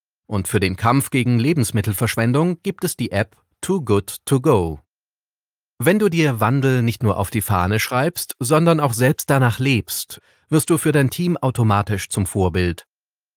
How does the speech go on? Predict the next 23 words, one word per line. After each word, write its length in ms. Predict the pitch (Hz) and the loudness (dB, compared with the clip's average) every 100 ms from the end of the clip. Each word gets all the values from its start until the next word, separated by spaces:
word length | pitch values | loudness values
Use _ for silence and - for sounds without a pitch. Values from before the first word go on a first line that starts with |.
| - | -6
Und 180 | 98 | -2
das 160 | 113 - | -2 -4
ist 160 | 104 156 | -4 -2
wichtig, 500 | 143 - 90 - - _ _ - | 0 -2 -4 -6 -20 _ _ 2
denn 140 | 135 | 4
nur 320 | 160 208 202 - | 6 4 2 0
wenn 200 | 165 160 | 0 2
dein 180 | 151 | 0
Team 260 | - 175 175 | 0 0 0
dich 180 | - - | -2 -4
als 180 | 123 - | -4 0
glaubwürdig 640 | 120 123 110 107 110 110 | 2 2 2 2 2 -2
und 140 | 110 | -4
zuverlässig 640 | - 117 104 87 87 104 - | -2 -4 -2 -2 -2 -4 2
wahrnimmt, 440 | 95 104 131 147 - _ _ | 4 4 2 0 -6 _ _
wird 180 | 139 160 | -2 0
es 140 | 165 - | 0 -2
dir 240 | 160 147 | -2 0
Respekt 480 | 156 - 127 - - | -2 0 -2 -2 -8
entgegenbringen 840 | 98 - 101 104 107 113 123 123 | -6 -2 0 0 2 4 4 2
und 300 | - 135 - - | 2 -2 -2 -4
alles 400 | 151 196 180 - | 0 0 -2 -2
geben, 400 | 120 117 127 131 | -2 0 2 0